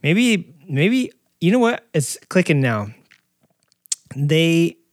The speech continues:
have a segment called Best Bike, Worst Bike, or Best Worst Bike. I forget. It's not Best Worst Bike. That's like an oxymoron. It's, uh, Best Bike. <laughs> Best Bike, Worst Bike. And, um, that's probably why he's wanting me to do this.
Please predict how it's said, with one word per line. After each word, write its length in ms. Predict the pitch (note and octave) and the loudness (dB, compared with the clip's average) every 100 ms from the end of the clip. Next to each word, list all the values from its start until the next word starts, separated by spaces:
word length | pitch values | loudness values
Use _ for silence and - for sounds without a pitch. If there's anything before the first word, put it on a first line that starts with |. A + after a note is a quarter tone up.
| _ _ - | _ _ -4
have 220 | C3+ F3 | 0 0
a 40 | |
segment 380 | E3 E3+ E3+ D#3+ | 0 0 0 0
called 300 | C#3+ C3+ B2+ - _ | 0 0 -2 -10 _
Best 540 | E3 C#3 - D#3 - | -8 -6 -2 -2 -2
Bike, 320 | - C#3 C3+ C3+ | 0 0 0 0
Worst 240 | B2 - | -2 -2
Bike, 260 | - A#2 A#2+ | -8 -6 -6
or 60 | |
Best 260 | A#2 B2+ - | -2 -2 -2
Worst 300 | C3 C#3+ - | -6 -6 -6
Bike. 240 | C3 B2 | -6 -6
I 60 | B2+ | -4
forget. 360 | C#3 B2+ B2 - _ - | -2 0 -2 -8 _ -2
It's 120 | D#3 | 2
not 200 | F#3+ D3 | 2 4
Best 240 | D3 C3+ | 2 2
Worst 200 | D3 C3+ | 0 0
Bike. 200 | A2 C#3+ | -2 -2
That's 180 | C#3 C#3 | -2 -2
like 120 | D#3+ | -4
an 60 | - | -2
oxymoron. 640 | C3+ C3 D3 C3+ A#2+ A#2+ | -4 -2 0 0 0 -2
It's, 220 | B2+ - | -6 -8
uh, 320 | - E3 D#3+ C#3+ | -8 -2 -2 0
Best 320 | D#3 E3 - | 0 -2 -4
Bike. 300 | - - - - - - - - | -12 -10 -10 -10 -14 -20 -20 -20
<laughs> 500 | - _ - - G3 | -20 _ -6 -4 -2
Best 240 | G3+ - | -2 -2
Bike, 380 | G3 F#3+ - - | -2 -2 -4 -4
Worst 280 | D#3+ D#3+ - | -2 -2 -2
Bike. 320 | C#3+ C3+ - - - - - - _ - | -4 -4 -10 -20 -20 -20 -20 -20 _ -2
And, 200 | D3+ D3 | 0 2
um, 480 | C#3+ C3+ B2 A#2+ - - | 2 0 0 -4 -8 -12
that's 340 | D3 D3 D3+ | -4 -2 -2
probably 280 | - E3 E3 | 0 0 2
why 200 | D3 C#3 | 2 2
he's 180 | C#3 C3+ | 0 0
wanting 240 | C#3+ B2+ | -2 0
me 100 | B2 | 0
to 80 | A#2+ | 0
do 140 | A2 A2 | -2 -4
this. 300 | G#2 - | -4 -8